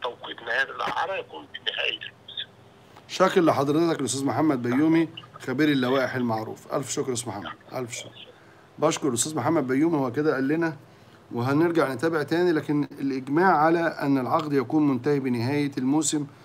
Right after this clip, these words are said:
Speaker 2: رغم الكاس. وهنا الأستاذ محمد بيومي بيقول إن ال-، الكاس،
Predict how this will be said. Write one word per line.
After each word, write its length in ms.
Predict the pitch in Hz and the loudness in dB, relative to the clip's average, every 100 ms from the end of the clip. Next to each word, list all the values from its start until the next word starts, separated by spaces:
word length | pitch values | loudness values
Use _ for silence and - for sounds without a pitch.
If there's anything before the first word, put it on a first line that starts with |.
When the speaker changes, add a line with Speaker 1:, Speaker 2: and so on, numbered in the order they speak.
| - 147 | -10 2
Speaker 2:
رغم 340 | 160 147 151 | 2 4 2
الكاس. 640 | 139 131 120 143 123 120 | 2 -2 -2 -2 -2 -2
وهنا 240 | 139 165 156 | 2 4 4
الأستاذ 300 | 127 151 147 | 2 0 -2
محمد 320 | 131 165 139 | 2 2 2
بيومي 280 | 135 165 170 | 4 4 4
بيقول 400 | 147 156 196 180 - - - - 160 | 4 4 4 2 -8 -20 -20 -6 2
إن 200 | 170 165 | 4 6
ال-، 500 | 156 151 147 147 131 | 6 6 6 6 4
الكاس، 680 | 139 175 190 220 - - | 0 2 4 4 2 -2